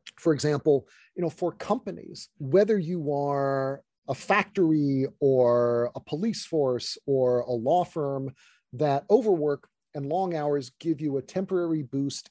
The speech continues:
in output, but in the long run, they are counterproductive.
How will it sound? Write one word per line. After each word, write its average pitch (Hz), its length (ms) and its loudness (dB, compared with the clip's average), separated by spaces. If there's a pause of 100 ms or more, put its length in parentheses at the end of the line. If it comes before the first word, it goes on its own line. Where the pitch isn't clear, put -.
in 123 260 -6
output, 147 480 0 (400)
but 151 80 4
in 151 80 4
the 135 80 4
long 170 420 6
run, 156 400 4 (200)
they 135 160 2
are 127 120 2
counterproductive. 127 840 -6